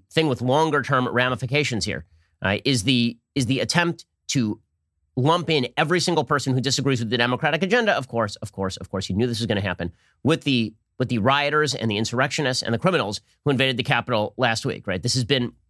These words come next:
I've been saying this for a week since this happened, that it was fairly obvious where the left, where the media were gonna go with this, uh, and they are indeed going there. It is, it is going to make the country more polarized and worse. It's going to be a very, very, very bad moment for the country,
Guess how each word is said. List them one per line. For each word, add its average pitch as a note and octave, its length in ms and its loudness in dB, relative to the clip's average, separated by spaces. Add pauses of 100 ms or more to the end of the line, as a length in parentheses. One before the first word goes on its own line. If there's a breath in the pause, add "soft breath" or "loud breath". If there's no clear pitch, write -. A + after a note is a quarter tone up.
I've C#3+ 120 4
been E3 120 2
saying C#3+ 180 0
this C3 120 -2
for A2 140 -2
a G2+ 40 0
week C3+ 200 -2
since A#2+ 220 -2
this G#2+ 120 -6
happened, C3 360 0 (180)
that G#2+ 100 -2
it G#2+ 40 -2
was G2+ 100 -4
fairly C3 380 2
obvious B2 360 0
where A2+ 120 0
the G2 80 -4
left, B2 300 0
where G2+ 100 -2
the F2+ 60 -4
media A#2 220 0
were G2+ 80 -4
gonna G2 120 -2
go G#2 160 2
with B2+ 140 -2
this, C#3 180 -4 (280)
uh, F#2 180 -2
and G#2 220 -2
they A2+ 120 2
are C3 160 4
indeed D#3+ 280 -2
going F#3+ 260 2
there. D#2 220 -6 (280)
It A2+ 100 0
is, A#2+ 160 0
it A#2+ 140 -2
is A#2 100 0
going C3 160 2
to B2 80 -2
make A#2+ 140 0
the A#2 60 -12
country A#2 200 -2
more B2 180 2
polarized D#3 540 0
and A#2+ 160 -2
worse. F2 320 -4 (460)
It's - 160 -4
going C3+ 220 2
to B2+ 40 0
be B2+ 200 0
a A#2 80 2
very, D3+ 360 2
very, C#3 380 2
very C3 340 2
bad A#2 300 0
moment G#2 260 0
for A2 180 -4
the F#2+ 60 -4
country, B2+ 400 -2